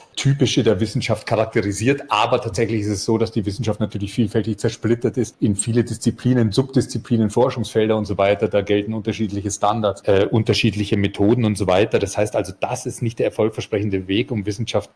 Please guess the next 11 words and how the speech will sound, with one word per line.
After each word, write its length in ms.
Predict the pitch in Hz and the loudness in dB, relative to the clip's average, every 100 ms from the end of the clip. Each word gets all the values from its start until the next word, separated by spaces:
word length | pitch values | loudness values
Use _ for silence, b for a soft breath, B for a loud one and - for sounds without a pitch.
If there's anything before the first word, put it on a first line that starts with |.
| - | -4
in 180 | 110 131 | -2 0
ihrem 240 | 107 98 | 0 0
Kern 300 | - 101 113 | 2 2 2
zu 140 | - | -2
charakterisieren. 720 | 107 104 101 113 95 92 107 120 | -2 0 0 0 -2 0 0 0
Es 140 | - | -2
ist 120 | 107 110 | -2 -2
letztlich 360 | 107 - 104 B B - | -2 -2 -6 B B -6
das 200 | 107 107 | -4 -2
wissenschaftliche 560 | 110 113 117 - 101 113 | -2 0 -2 -2 -2 -2
Ethos. 720 | 117 120 123 90 87 - | -2 -4 -2 -2 -2 -6